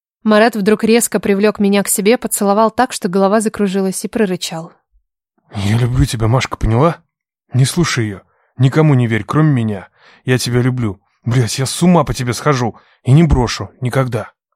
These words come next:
Speaker 1: Он шептал, как в бреду, целуя меня и прижимая к себе до боли, а я... я, как счастливая влюбленная школьница, млела от его признаний, замирая от счастья. По щеке потекла слезинка,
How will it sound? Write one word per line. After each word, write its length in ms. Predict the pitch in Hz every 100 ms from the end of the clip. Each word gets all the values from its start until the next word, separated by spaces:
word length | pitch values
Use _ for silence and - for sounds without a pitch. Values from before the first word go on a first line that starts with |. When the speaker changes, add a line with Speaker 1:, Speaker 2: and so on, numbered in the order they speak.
| _ -
Speaker 1:
Он 140 | 233
шептал, 420 | 226 240 - 254
как 160 | 233 220
в 80 | 190
бреду, 300 | 214 208 254
целуя 360 | - 202 233
меня 280 | 220 202 202
и 20 |
прижимая 480 | 196 196 185 208 240
к 60 | -
себе 260 | 214 202
до 140 | 208 190
боли, 300 | 175 170 -
а 100 | 208
я... 300 | 196 208 240 - _ - - _ -
я, 160 | 226
как 80 | 247
счастливая 500 | - 233 254 311 254
влюбленная 500 | 208 214 220 262 214
школьница, 540 | - - 254 233 - 202
млела 400 | 202 226 247 202
от 120 | 196
его 180 | 202 214
признаний, 540 | 208 190 220 233 202
замирая 400 | 180 202 214 220
от 80 | 214
счастья. 540 | - 175 - - 175 _ _
По 80 | -
щеке 300 | 214 214 240
потекла 420 | 226 - - 202
слезинка, 640 | 185 196 190 208 240 226